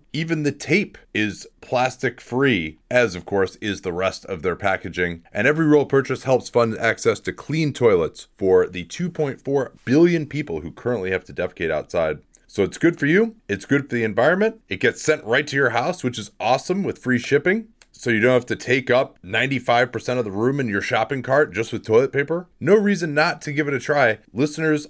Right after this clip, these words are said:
of Dunked On get ten percent off their first order with the promo code capspace. Easy to remember that 'cause we talk about it all the time around the program. Visit reelpaper dot com, R E E L, reelpaper dot com, and use that capspace code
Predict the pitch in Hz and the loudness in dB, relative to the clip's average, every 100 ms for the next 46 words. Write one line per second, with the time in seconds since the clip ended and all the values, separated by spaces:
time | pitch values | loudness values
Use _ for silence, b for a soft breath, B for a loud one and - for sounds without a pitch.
0 | - 131 107 135 135 139 135 131 - _ | -2 0 0 -2 0 0 0 -2 -6 _
1 | 127 123 - 175 202 175 175 170 165 - | -2 -2 -2 -4 -2 -2 -2 0 -2 -2
2 | - - 127 120 120 123 117 98 - 101 | -6 -2 -4 -2 -2 -2 -2 -6 -6 -6
3 | 104 120 120 131 123 127 156 - 110 82 | -4 -4 -2 -4 -2 -2 -4 -2 -4 -4
4 | - 98 92 90 92 92 104 123 - 85 | -8 -10 -6 -6 -4 0 0 0 -8 -12
5 | 85 90 85 90 90 82 92 90 87 95 | -8 -8 -4 -4 -4 -4 -8 -8 -6 -4
6 | 92 98 101 _ 127 156 135 - 101 98 | -4 -4 -6 _ -2 0 -2 -2 -8 -4
7 | 156 220 226 226 208 - 175 175 180 175 | 0 4 6 4 2 -4 -2 -2 0 -2
8 | 151 147 120 147 127 85 - 127 170 185 | -2 -2 -4 -4 -4 -4 -4 2 4 2
9 | 165 151 147 143 123 92 69 - - 90 | -2 -6 -4 -2 0 0 -2 -10 -12 -4
10 | 175 214 - 180 175 156 139 131 - 123 | 2 2 2 -2 0 -2 0 -2 0 0
11 | 95 80 78 _ 117 113 127 185 175 - | 2 0 -8 _ -2 0 0 0 -2 0
12 | 143 - - 151 147 - 147 - 170 170 | 0 0 -2 -4 -2 -2 -2 0 2 6
13 | 113 113 | 4 2